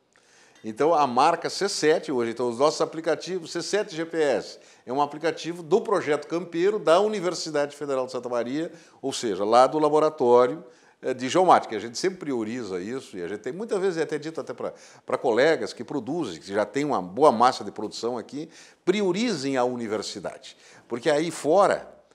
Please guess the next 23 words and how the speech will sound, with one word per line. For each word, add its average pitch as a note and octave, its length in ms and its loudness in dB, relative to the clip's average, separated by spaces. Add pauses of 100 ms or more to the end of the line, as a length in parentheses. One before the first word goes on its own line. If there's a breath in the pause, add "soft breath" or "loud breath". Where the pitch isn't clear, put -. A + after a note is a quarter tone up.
(380)
o - 60 -20
pessoal D3+ 440 2
não D#3+ 140 0
raciocina D3+ 580 -2
o - 20 -2
laboratório A#2 680 4
de G#2 80 -4
eletrônica G#2+ 680 -2
ou G#2+ 100 -2
o A2+ 40 0
laboratório G#2 440 -2
de F#2 60 -14
geomática. F#2 400 -4 (160 loud breath)
É A2 80 -2
a B2 60 0
Universidade B2+ 880 -4
Federal A2 400 -2
de A2 80 -10
Santa A#2 260 -6
Maria. G2 320 -4
É B2+ 40 2
o D3+ 120 0
nome F#3+ 380 0